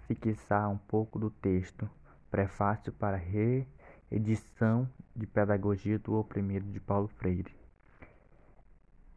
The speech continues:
É um dos mais importantes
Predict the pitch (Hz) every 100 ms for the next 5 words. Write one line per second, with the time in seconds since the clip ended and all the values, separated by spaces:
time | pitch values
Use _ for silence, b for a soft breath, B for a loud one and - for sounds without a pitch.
0 | - - - 117 123 135 - - - -
1 | 113 110 101 101 101 104 110 120 127 123
2 | 117 - 104 101